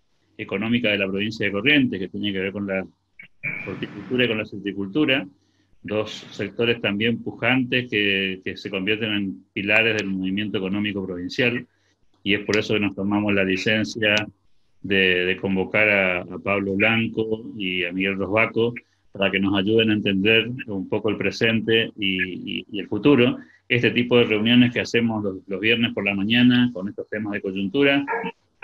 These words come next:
este, nos permiten, digamos, conocer en una, un primer pantallazo, vamos a tener una, una exposición de cada uno de los oradores, este, de no, de no más de quince minutos en lo posible, para poder abrir luego un tiempo para la,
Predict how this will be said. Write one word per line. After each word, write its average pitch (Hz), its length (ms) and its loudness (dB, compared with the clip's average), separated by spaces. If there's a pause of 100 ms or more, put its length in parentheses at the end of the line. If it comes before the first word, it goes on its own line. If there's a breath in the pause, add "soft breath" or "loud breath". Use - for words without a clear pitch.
(120)
este, 98 340 2 (180)
nos 98 380 -4
permiten, 113 500 2
digamos, 110 320 0
conocer 113 420 0
en 104 320 -8
una, 107 300 -2
un 98 160 -8
primer 104 240 -4
pantallazo, 120 800 -2 (460)
vamos 104 320 -2
a - 20 -6
tener 98 240 -2
una, 101 240 -2
una 104 180 -4
exposición 101 520 -4
de 101 100 0
cada 101 260 2
uno 104 140 -2
de 101 60 -2
los 95 120 -2
oradores, 110 760 0 (380)
este, 95 300 -4
de 98 80 0
no, 95 160 -2
de 104 100 -2
no 104 120 -2
más 107 160 -2
de 107 100 0
quince 110 240 -2
minutos 117 380 2
en 110 40 0
lo 104 120 0
posible, 135 480 -2
para 101 200 0
poder 101 240 0
abrir 104 280 0
luego 110 440 -2 (140)
un 107 80 -8
tiempo 110 400 0
para 101 160 -4
la, 95 180 -4